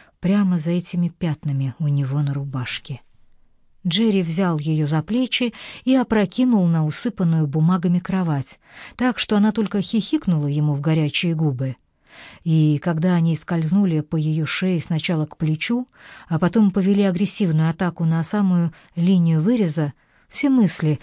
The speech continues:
с самого утра хаотически метавшиеся у неё в голове,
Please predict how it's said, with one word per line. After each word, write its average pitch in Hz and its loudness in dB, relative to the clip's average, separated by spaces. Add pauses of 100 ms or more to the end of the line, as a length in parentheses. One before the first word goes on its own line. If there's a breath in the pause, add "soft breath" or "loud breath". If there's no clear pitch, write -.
(140 loud breath)
с - -20
самого 196 0
утра 175 0
хаотически 170 -4
метавшиеся 160 -2
у - 2
неё 170 4
в 147 -4
голове, 160 0